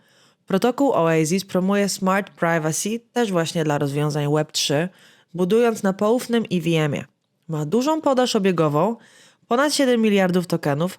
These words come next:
z dziesięciu miliardów dostępnych. Jest szeroko dostępny na Binance, na Coinbase, Bybit i zespół aktywnie komunikuje, że popyt na prywatność rośnie i to nic w porównaniu z tym,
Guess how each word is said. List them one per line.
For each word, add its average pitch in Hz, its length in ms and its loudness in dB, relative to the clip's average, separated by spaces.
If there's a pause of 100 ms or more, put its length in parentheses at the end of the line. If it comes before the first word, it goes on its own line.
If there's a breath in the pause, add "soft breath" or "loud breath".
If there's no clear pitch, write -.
z 175 80 -2
dziesięciu 190 600 -2
miliardów 135 560 0
dostępnych. - 680 -8 (560 loud breath)
Jest 294 260 0
szeroko 311 360 2
dostępny 180 460 0
na 101 140 -4
Binance, 208 680 0
na 110 100 -6
Coinbase, 196 720 0
Bybit 196 760 -2
i 202 100 0
zespół 247 460 2
aktywnie 262 520 0
komunikuje, 175 680 0
że 147 100 -2
popyt - 380 -2
na 175 120 0
prywatność 160 800 -2
rośnie 156 440 -2 (120)
i 151 80 -8
to 156 140 -4
nic 220 240 0
w - 60 -12
porównaniu 165 480 -2
z - 140 -6
tym, 262 360 -2